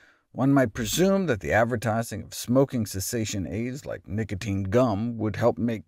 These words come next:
quitting easier. After all, the vast majority of smokers want to quit,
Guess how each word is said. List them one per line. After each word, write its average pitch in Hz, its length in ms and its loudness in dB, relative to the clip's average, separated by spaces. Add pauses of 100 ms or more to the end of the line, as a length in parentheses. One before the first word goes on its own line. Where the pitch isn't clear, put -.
quitting 110 420 2
easier. 117 600 -4 (240)
After 104 460 2
all, 170 160 10
the 107 120 2
vast 147 440 2
majority 117 380 0
of 101 60 -2
smokers 113 380 -2
want 147 400 4
to 120 100 0
quit, 101 360 -6